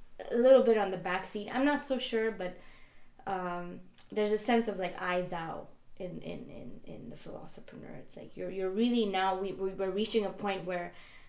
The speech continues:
as a, as a species, we want to, you know, I, I, I think put, try to put an end to conflict. Do we really need to be in conflict anymore? I don't know. It's something to question.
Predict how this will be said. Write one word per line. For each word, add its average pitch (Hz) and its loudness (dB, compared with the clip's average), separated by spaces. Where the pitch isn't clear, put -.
as 180 -4
a, 175 -4
as 185 -4
a 175 -6
species, 196 -6
we 180 -6
want 180 -4
to, 175 -8
you 311 -6
know, 294 4
I, 247 4
I, 240 0
I 233 6
think 247 2
put, - -2
try 277 4
to 262 2
put 226 0
an 196 0
end 165 -8
to - -12
conflict. - -12
Do 202 -4
we 214 2
really 269 2
need 254 0
to 240 -4
be 226 0
in 220 -2
conflict 202 -8
anymore? 190 -6
I 190 -4
don't 175 -4
know. - -12
It's - -10
something 233 4
to 196 -4
question. 202 -6